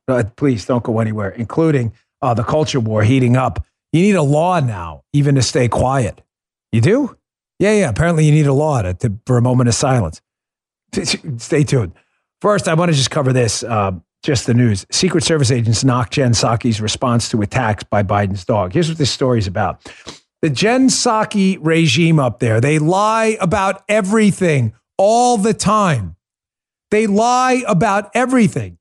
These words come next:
Inflation, immigration, the war in Russia, everything.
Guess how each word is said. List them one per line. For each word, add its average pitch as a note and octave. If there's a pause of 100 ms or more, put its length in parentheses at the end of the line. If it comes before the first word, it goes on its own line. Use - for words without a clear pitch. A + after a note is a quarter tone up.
Inflation, G3
immigration, E3+ (220)
the C3+
war G3+
in F#3+
Russia, E3 (240)
everything. F#3